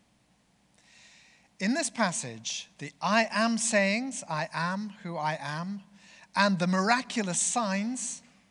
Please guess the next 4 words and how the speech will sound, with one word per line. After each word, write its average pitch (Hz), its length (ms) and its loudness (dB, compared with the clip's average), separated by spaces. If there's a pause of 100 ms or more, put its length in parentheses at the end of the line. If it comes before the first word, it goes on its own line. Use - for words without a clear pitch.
(500)
come 240 200 0
together 190 540 0 (460)
in 165 200 -2
this - 440 0